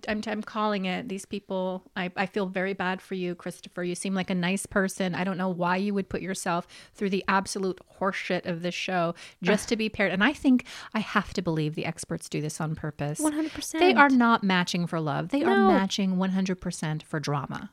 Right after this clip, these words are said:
Speaker 2: Oh, yeah. I was reading a bunch of the comments on their Instagram page, and people were dragging them for only focusing on the drama for every season.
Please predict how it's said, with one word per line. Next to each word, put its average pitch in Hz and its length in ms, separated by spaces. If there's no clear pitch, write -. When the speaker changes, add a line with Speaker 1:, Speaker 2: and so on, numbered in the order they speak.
Speaker 2:
Oh, 294 180
yeah. 269 260
I 220 100
was 247 180
reading 269 240
a 254 40
bunch 233 180
of 233 60
the 214 80
comments 214 480
on 208 160
their 202 100
Instagram 208 480
page, 175 240
and 185 140
people 226 260
were 208 140
dragging 214 680
them 196 300
for 202 420
only 233 280
focusing 233 440
on 226 60
the 214 80
drama 202 460
for 208 100
every 220 220
season. 208 440